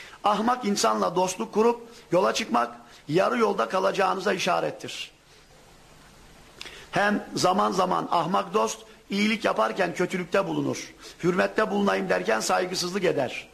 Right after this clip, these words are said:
Yani ahmak çoban köpeği de sürüyene getirir, kurt getirir. İki, dost ahlaklı olmalıdır.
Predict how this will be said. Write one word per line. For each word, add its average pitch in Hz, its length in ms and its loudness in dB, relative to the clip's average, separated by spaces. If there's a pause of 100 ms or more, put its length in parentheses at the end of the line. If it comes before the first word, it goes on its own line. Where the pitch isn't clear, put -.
(540)
Yani 175 440 0 (2000)
ahmak 175 600 2
çoban 180 400 2
köpeği 185 360 0
de 170 100 2
sürüyene 185 480 0
getirir, 180 440 0 (240)
kurt 214 240 -2
getirir. 123 420 -4 (2500)
İki, 175 440 2 (1900)
dost 220 320 4
ahlaklı 190 500 4
olmalıdır. 139 680 0